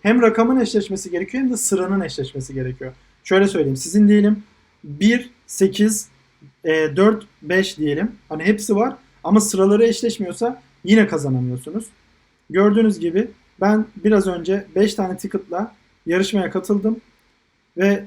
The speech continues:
gördüğünüz gibi, e, "Sorry, no prize to collect." diyor. Yani collect edebileceğim bir prize yok, yani bir ödül kazanamadım. Çünkü eşleşen herhangi bir ticket'ım yok. Bu şekilde günde beş tane olmasa da bir tane satın alarak,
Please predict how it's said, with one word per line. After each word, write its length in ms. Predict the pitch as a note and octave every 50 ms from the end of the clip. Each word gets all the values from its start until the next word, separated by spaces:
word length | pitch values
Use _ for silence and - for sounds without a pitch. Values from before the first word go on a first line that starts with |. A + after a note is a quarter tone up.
| -
gördüğünüz 480 | - E3+ F#3 F#3+ F#3+ G3 G#3 G3 E3+ D3+
gibi, 320 | D3 D3+ D#3 F#3+ G#3 G#3 - _ _ _ _ _ _ _ _ _ _ _ _ _ _ _ _ _ _ -
e, 300 | D#3 D3+ D3+ D3+ D3+ D3 D3
"Sorry, 400 | - - - G#3+ G#3+ A3 G#3 G3+
no 180 | G3 G3+ G#3
prize 300 | G3+ - F3+ F#3 G3 G3
to 60 | - -
collect." 400 | - F#3+ F3 E3+ E3+ D#3+ E3 -
diyor. 240 | - C#3 C#3+ E3+ G#3 - _ _ _ _ _ -
Yani 220 | D#3+ F3 F#3 F#3+ -
collect 360 | G3 F3+ F3+ F#3+ G#3 G3+ G#3
edebileceğim 680 | F#3 E3 E3 E3+ E3 D3 E3 D3+ C#3 C#3 E3+ F#3 F#3 F3+
bir 180 | F#3+ G3+ G3+ - - _ _ _
prize 340 | - F3+ F#3 F#3 F#3 E3+ F3+
yok, 100 | F3 -
yani 200 | C#3+ B2+ B2 B2+
bir 60 | D3+
ödül 220 | D#3+ D#3 D3+ F3 E3+
kazanamadım. 600 | - E3+ D#3 E3 F3 F3+ E3+ C#3+ B2+ C3 E3 G#3+ - _ _ _ _
Çünkü 240 | - F#3 E3+ - G3
eşleşen 540 | F3+ F3 D#3+ - - F3 D#3+ - F#3+ F3+ F3
herhangi 420 | - F3 E3 E3+ F3 E3+ D#3+ D#3 C#3+
bir 80 | -
ticket'ım 380 | - - - D3+ C3 D3 C#3+ C#3
yok. 180 | D#3+ G3+ G#3+ - _ _ _ _ _ _ - F#3+
Bu 60 | G#3+
şekilde 340 | G3+ A#3+ G#3+ A3+ G#3 F#3+ G#3
günde 480 | F#3 F3 F#3+ G3 G3+ A3 A#3 A3+ - - - -
beş 200 | F#3+ G#3+ G3+ -
tane 200 | - G#3+ G#3 G#3+
olmasa 440 | G#3+ G#3+ G#3+ G3+ F#3 - - D3+
da 220 | D#3+ G3 A3+ A3+ - _ _ _ _ -
bir 160 | E3 A3+ A3
tane 200 | A#3+ G#3+ G3+ G3+
satın 320 | G3 - G3+ G3 G#3 A3
alarak, 440 | G#3+ G3 F#3 D#3+ D3+ F#3+ A3 - -